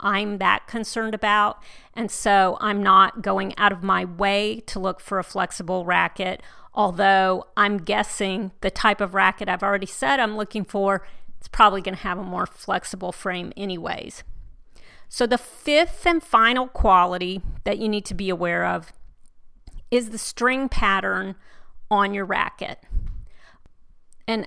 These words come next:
open, less dense string pattern can provide more power to your shots because of the increase of this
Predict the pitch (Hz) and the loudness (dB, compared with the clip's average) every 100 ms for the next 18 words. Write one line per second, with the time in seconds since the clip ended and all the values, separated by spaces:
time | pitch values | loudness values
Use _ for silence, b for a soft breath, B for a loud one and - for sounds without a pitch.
0 | - 240 262 277 262 247 247 254 b b | 2 2 4 4 4 2 -2 -4 b b
1 | b b - 208 202 233 269 - - 185 | b b -16 -6 2 4 4 2 -6 -6
2 | 220 208 208 - - - - 220 214 202 | -2 0 -2 -6 -10 -8 -6 -2 0 2
3 | - 202 196 185 185 180 b b b - | 4 4 0 -2 -4 -6 b b b -2
4 | 240 214 - 220 202 196 190 180 240 208 | 0 0 0 -2 4 4 4 0 -2 2
5 | 214 226 196 - - - 285 277 180 175 | 4 6 4 12 12 12 8 6 4 0
6 | - 196 175 - - 175 170 190 - - | -2 -6 -6 -6 0 2 2 -2 -8 -12
7 | - 208 - 214 196 - 202 196 190 - | -8 -6 -2 -2 -2 -2 0 0 -2 -6
8 | 208 - 214 196 - 175 185 175 | -6 -4 -4 -4 -6 -8 -4 -6